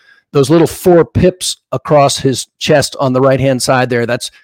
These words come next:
that's just rank insignia. And so, so this one is a captain.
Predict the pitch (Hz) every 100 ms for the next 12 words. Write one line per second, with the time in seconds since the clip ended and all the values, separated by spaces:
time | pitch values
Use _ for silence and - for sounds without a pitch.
0 | - 175 - 226 - 156 160 170 135 147
1 | 120 120 113 113 143 131 _ _ - -
2 | 147 139 170 - 175 135 127 - 151 151
3 | 175 160 170